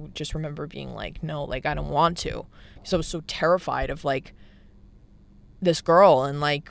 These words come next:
what she would do to me again. And I was just like, "No, like, I don't want to. Like, I have, I have, you know, varsity track coming up next week. Like, I don't, like, playoffs continued. Like, I won't be able to." Just coming up with excuses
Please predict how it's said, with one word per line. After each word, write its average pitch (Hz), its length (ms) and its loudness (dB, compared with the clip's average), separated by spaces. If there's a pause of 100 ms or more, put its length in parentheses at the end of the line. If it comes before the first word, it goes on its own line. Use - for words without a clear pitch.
(140)
what 165 300 0
she - 240 -2
would 156 240 -2
do 151 180 -4
to 226 80 0
me 135 160 -6
again. 139 260 -6
And 143 120 -6
I 147 60 -2
was 143 160 -6
just 147 240 -6
like, 139 220 -2
"No, 135 200 -4
like, 113 260 -6 (180)
I 143 120 -4
don't 143 160 -6
want 143 280 -2
to. 143 180 -6
Like, 139 340 -6
I 151 120 -2
have, 160 440 -10
I 160 80 -6
have, 156 220 -4 (420)
you 170 100 -8
know, 143 140 -8
varsity 147 440 -8
track - 400 -4
coming 156 340 -4
up 151 200 -4
next 160 360 -6
week. 160 320 -6
Like, 131 220 -6
I 139 120 -6
don't, 143 220 -8
like, 156 240 -4
playoffs 151 440 2
continued. 160 460 -2
Like, 139 140 -4
I 147 80 -2
won't 143 240 -4
be 143 140 -4
able 139 220 -4
to." 135 420 -4 (840)
Just 233 160 -2
coming 320 280 4
up 254 100 4
with 208 140 0
excuses 180 840 -2